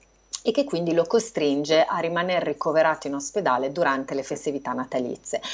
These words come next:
Ovviamente questo episodio manda in completo panico una famiglia, tra l'altro italo-americana, abituata, ovviamente molto legata alle tradizioni, eh, natalizie, e quindi il fatto di avere uno dei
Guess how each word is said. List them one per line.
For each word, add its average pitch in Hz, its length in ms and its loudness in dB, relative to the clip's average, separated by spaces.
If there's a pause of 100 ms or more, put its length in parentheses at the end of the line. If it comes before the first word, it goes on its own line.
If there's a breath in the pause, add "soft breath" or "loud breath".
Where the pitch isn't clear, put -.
(260 loud breath)
Ovviamente 190 460 6
questo 170 260 0
episodio 165 840 4
manda 156 800 2
in 151 160 -10
completo 170 540 -4
panico 165 600 0
una 139 220 -4
famiglia, 151 600 0
tra 143 160 -2
l'altro 143 280 0
italo-americana, 147 1000 2
abituata, 143 840 0
ovviamente 143 560 -6
molto 175 420 2
legata 143 480 2
alle 135 180 0
tradizioni, 143 920 0 (320 loud breath)
eh, 135 180 0
natalizie, 151 800 2
e 175 80 4
quindi 165 580 0
il 175 100 -2
fatto 175 300 0
di 151 80 0
avere 156 240 2
uno 165 460 2
dei 139 540 2